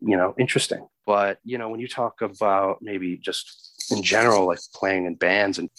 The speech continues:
that can take a lot of forms, just, you know, keeping your own ego in check,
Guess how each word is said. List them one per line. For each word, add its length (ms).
that 220
can 180
take 200
a 60
lot 240
of 240
forms, 800
just, 340
you 180
know, 180
keeping 320
your 160
own 140
ego 280
in 100
check, 320